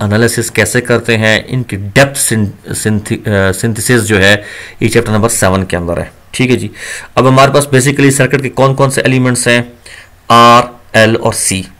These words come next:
ठीक है जी, ये passive elements हैं, ठीक हो, जिनमें control नहीं होता, इसे passive कहते हैं। ठीक हो गया, और चूंकि real, अ, real scenario के अंदर ये एनर्जी को consume करते हैं, फिर dissipate करते हैं, तो पैसिव भी कहते हैं।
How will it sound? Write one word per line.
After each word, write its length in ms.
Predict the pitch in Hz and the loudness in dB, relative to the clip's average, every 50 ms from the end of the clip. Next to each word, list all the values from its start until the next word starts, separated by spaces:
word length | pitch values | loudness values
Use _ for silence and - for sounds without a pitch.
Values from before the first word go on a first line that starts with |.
| - - - | -20 -12 -10
ठीक 200 | - 143 - 127 | -8 -6 -4 -4
है 40 | |
जी, 140 | 110 104 104 | -4 -4 -2
ये 120 | 104 123 127 | -2 -2 -2
passive 380 | 127 - 127 - - 143 139 | 0 0 0 2 2 2 4
elements 460 | 143 139 139 131 135 131 127 - - | 4 2 2 2 2 0 0 0 -2
हैं, 200 | 127 117 113 - - - | -2 -2 -4 -6 -8 -6
ठीक 180 | - 143 139 - | -6 -4 -2 -2
हो, 60 | 120 | 0
जिनमें 240 | 113 123 123 127 - | 0 2 0 0 0
control 440 | - 113 104 - 113 120 127 127 | 0 0 0 4 4 4 6 4
नहीं 140 | 127 131 131 | 4 2 2
होता, 140 | 127 117 113 | 2 0 0
इसे 120 | 107 - | -2 -4
passive 260 | 110 110 104 - 117 98 - | -2 -2 -2 -2 -2 -4 -2
कहते 220 | 98 92 - - 92 | -2 -4 -2 -4 -6
हैं। 200 | 87 85 82 - | -6 -6 -8 -8
ठीक 180 | - 127 123 120 | -6 -6 -4 -4
हो 100 | 127 110 | -4 -4
गया, 140 | 101 104 98 95 - - - - - - - - - - - - - _ - | -2 -2 -4 -4 -6 -14 -20 -20 -20 -18 -18 -18 -18 -18 -18 -20 -8 _ 4
और 460 | 110 120 120 117 117 110 107 104 104 107 | 6 6 8 8 6 6 4 2 0 0
चूंकि 260 | 131 127 - - 123 | -2 -2 0 2 2
real, 280 | 117 117 131 151 147 151 | 4 6 6 6 4 4
अ, 100 | 156 151 - 117 117 110 104 104 113 110 107 107 | 2 4 4 4 4 4 4 4 4 4 4 4
real 180 | 117 135 147 143 | 4 4 4 4
scenario 420 | - 143 127 127 127 131 143 143 | 2 2 2 4 4 4 4 4
के 100 | 139 139 | 4 2
अंदर 200 | 131 123 127 127 | 2 2 2 2
ये 200 | 120 127 127 - - | 2 2 2 0 0
एनर्जी 360 | 123 120 117 113 110 135 139 | 0 0 0 0 0 -2 -2
को 240 | 139 - 123 123 127 - - - - - _ _ - - - - _ - | 2 2 4 4 4 2 -2 -10 -20 -20 _ _ -20 -20 -20 -12 _ -2
consume 360 | 123 120 110 104 123 139 147 | -2 0 0 2 2 2 4
करते 260 | 139 143 135 - - | 4 2 2 2 2
हैं, 80 | 131 123 | 0 0
फिर 140 | 123 127 113 | 2 0 0
dissipate 460 | 101 107 104 - 135 131 131 127 - | 0 0 -2 -2 0 2 2 2 2
करते 220 | - 123 117 - | 2 0 0 0
हैं, 60 | 120 110 | 0 -4
तो 60 | 110 | -2
पैसिव 260 | - 104 101 - 101 | -2 -4 -4 -4 -6
भी 120 | 95 95 | -6 -6
कहते 300 | 92 - 90 87 87 - | -6 -6 -6 -8 -8 -12
हैं। 220 | 90 95 90 92 | -14 -12 -14 -14